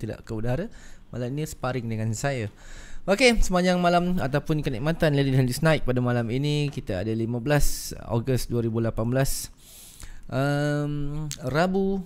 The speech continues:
uh, pertengahan di bulan Ogos, sebelum kita insya-Allah akan menyambut, um, Hari Raya Kurban Aidil Adha, uh, pada minggu hadapan, insya-Allah pada Rabu yang hadapan. Uh, dan kita tahu, uh, bahawa, uh, kemungkinan kita akan bercuti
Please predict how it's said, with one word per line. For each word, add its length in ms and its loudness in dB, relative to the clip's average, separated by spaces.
uh, 560 -2
pertengahan 560 -4
di 160 -4
bulan 280 -4
Ogos, 440 -6
sebelum 240 -6
kita 400 -6
insya-Allah 400 -2
akan 240 -4
menyambut, 400 -2
um, 800 0
Hari 240 2
Raya 400 -2
Kurban 560 2
Aidil 240 -6
Adha, 640 -4
uh, 320 -10
pada 240 -8
minggu 240 0
hadapan, 400 -4
insya-Allah 320 -4
pada 160 -4
Rabu 320 -2
yang 160 -2
hadapan. 640 -6
Uh, 160 -6
dan 240 -6
kita 240 -10
tahu, 240 -8
uh, 240 -8
bahawa, 400 -4
uh, 240 -6
kemungkinan 320 -2
kita 160 -6
akan 80 -4
bercuti 400 -8